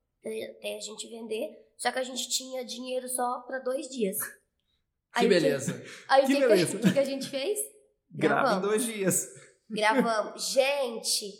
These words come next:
Speaker 1: você pensa numa pessoa que já tava assim, mas a gente tava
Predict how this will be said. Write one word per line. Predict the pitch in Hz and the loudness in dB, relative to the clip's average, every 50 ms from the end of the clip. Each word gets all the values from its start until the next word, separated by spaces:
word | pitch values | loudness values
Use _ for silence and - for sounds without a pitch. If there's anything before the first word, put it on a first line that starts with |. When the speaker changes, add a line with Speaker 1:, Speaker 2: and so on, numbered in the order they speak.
| - _ | -14 _
Speaker 1:
você | - - 254 247 | -6 -4 -4 -4
pensa | 247 - - 285 285 302 302 285 262 - - - 226 208 208 226 | -6 -2 2 4 4 4 4 4 6 6 6 4 4 2 -2 -2
numa | 226 233 240 254 240 | -4 -4 -4 -2 -2
pessoa | 262 254 247 - - 262 262 254 262 | -2 -2 0 0 -2 -2 -2 -4 -6
que | 262 277 | -8 -8
já | 247 262 254 247 | -8 -8 -6 -2
tava | 254 254 254 254 | 0 0 0 0
assim, | 269 269 - 269 262 262 262 - - - _ _ _ _ _ _ _ _ _ _ | -2 -4 -6 -6 -8 -10 -12 -16 -18 -20 _ _ _ _ _ _ _ _ _ _
mas | 262 285 294 302 | 10 10 10 10
a | 302 302 | 8 4
gente | 320 311 302 - | 0 0 2 4
tava | 320 311 311 320 | 4 4 4 2